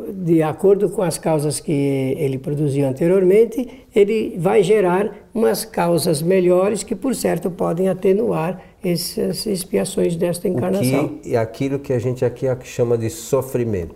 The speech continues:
Speaker 1: Isso, atenuar,
Speaker 2: Tá.
Speaker 1: atenuar. Mas dizer que ele vai eliminar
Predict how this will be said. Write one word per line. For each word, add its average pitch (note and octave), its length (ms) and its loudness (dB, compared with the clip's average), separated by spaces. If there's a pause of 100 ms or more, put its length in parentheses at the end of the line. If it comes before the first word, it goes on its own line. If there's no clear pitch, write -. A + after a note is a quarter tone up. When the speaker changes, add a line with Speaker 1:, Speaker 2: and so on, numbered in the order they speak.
(120)
Speaker 1:
Isso, C#3+ 340 0
atenuar, F3+ 840 2 (280)
Speaker 2:
Tá. G2 120 -6
Speaker 1:
atenuar. D#3+ 520 -2 (220)
Mas D3 500 2
dizer E3+ 440 4
que G3 100 -2
ele E3+ 140 4
vai D3+ 260 2
eliminar E3+ 1000 2